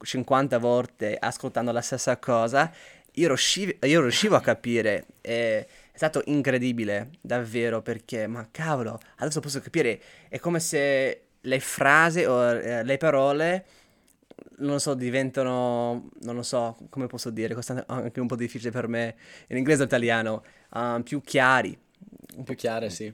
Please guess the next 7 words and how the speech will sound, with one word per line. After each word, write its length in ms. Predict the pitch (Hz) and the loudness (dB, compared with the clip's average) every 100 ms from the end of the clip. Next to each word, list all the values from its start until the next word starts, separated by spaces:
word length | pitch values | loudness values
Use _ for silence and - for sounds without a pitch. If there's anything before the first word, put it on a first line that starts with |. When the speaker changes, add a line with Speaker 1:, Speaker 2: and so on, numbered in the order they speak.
| - | -10
Speaker 1:
Più 140 | 143 | -8
chiare, 420 | - 123 123 120 - | 0 0 0 -4 -8
esatto. 540 | 123 123 - - - _ | -4 -4 -6 -12 -14 _
Speaker 2:
Esatto. 560 | 135 127 110 98 98 - - - _ - | -8 -6 -6 -8 -14 -18 -20 -20 _ -8
No, 200 | 147 131 | -4 -2
ecco, 260 | 143 - | -4 -4
questo, 580 | - 135 165 - 202 208 | 0 2 2 0 -2 -2